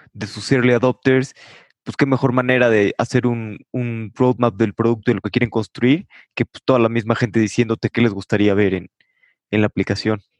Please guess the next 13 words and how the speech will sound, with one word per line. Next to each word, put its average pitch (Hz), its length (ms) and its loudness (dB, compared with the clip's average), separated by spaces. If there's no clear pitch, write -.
Y 117 120 -4
ya 151 100 2
después 160 300 -2
de 147 80 2
que 131 120 0
lanzaron 123 460 2
la, 95 320 2
pues, 107 140 -4
la 117 80 -6
primer 123 320 -2
ciudad 123 340 0
y, 113 60 -6
bueno, 113 260 -4